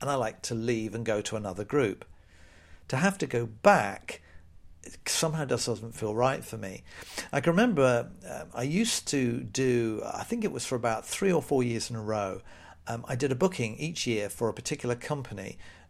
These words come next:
uh, at a social, and it was a dinner for a, a select number of people, about fifteen people. And I used to have to perform two or three tricks in between each course to everybody.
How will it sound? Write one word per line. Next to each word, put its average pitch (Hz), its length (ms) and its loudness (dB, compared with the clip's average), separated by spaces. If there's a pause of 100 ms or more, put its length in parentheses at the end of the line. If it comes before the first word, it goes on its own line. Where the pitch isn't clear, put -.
(100)
uh, 110 240 -2
at 131 100 -4
a 131 60 0
social, 123 600 2
and 113 140 -4
it 139 80 -8
was 120 100 -6
a 131 60 -2
dinner 123 540 2
for 123 240 -2
a, - 140 -2 (100)
a - 40 -6
select 160 380 0
number 127 220 -4
of 117 80 -2
people, 101 280 -4
about 117 280 -2
fifteen 123 500 -2
people. - 480 -6 (720)
And 127 480 0 (360)
I 120 100 2
used 180 340 0
to 185 60 2
have 170 220 -2
to - 80 -10
perform 113 720 0 (220)
two - 140 2
or 247 40 4
three 170 240 0
tricks - 420 0
in 160 180 -2
between 135 400 -2
each 165 380 -6
course 104 480 -2 (200)
to - 220 -2
everybody. 110 800 0